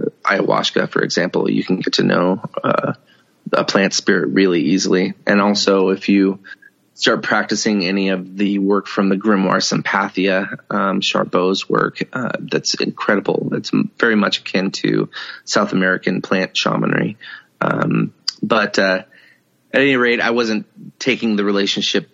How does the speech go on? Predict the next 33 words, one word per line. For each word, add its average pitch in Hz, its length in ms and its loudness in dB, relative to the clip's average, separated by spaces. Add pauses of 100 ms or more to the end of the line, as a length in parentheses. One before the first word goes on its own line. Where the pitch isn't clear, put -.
that 101 220 0
intensely - 720 -2
with 98 240 -2
this 98 160 -2
plant, 92 420 0 (300)
and 110 80 2
I 107 60 4
just 104 200 0
wanted 98 240 2
to 95 80 0
get 95 140 -2
to - 120 -2
know 95 240 2
it 95 140 0 (160)
the 101 180 -2
long 92 300 2
way. 90 160 0
But 107 420 0 (580)
through 202 280 4
just - 260 0 (600)
attuning 160 540 2
myself 131 460 2
to 131 240 2
it 127 280 0
and 104 460 2
working 120 380 2
with 113 240 0
it, 110 280 0 (120)
I 104 100 2
started 107 540 0
getting 107 300 2
this 104 200 0
idea 104 640 2